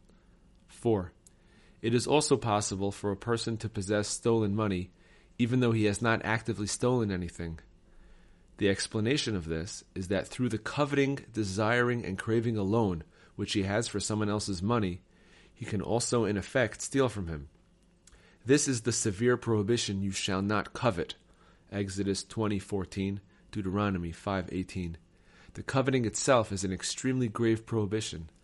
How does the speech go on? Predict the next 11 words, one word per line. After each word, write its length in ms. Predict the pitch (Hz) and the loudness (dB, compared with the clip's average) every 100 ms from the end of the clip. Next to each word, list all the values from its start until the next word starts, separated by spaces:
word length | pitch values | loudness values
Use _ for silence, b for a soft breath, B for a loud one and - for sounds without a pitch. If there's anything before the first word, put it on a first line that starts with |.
| b b b | b b b
because 340 | - 92 104 - | -10 -4 -2 -2
coveting 520 | - 151 117 101 92 | -2 -2 0 0 -2
also 380 | - 127 131 110 | -2 -2 0 0
has 180 | 95 90 | 0 -2
the 80 | |
power 340 | 90 98 101 98 | -4 0 2 2
to 120 | 101 | 0
rob 280 | 98 104 104 | 0 0 0
someone 280 | - 104 104 | -2 -2 -2
else's 320 | 101 95 87 | -2 -4 -4
money 380 | 101 104 92 | -2 0 -2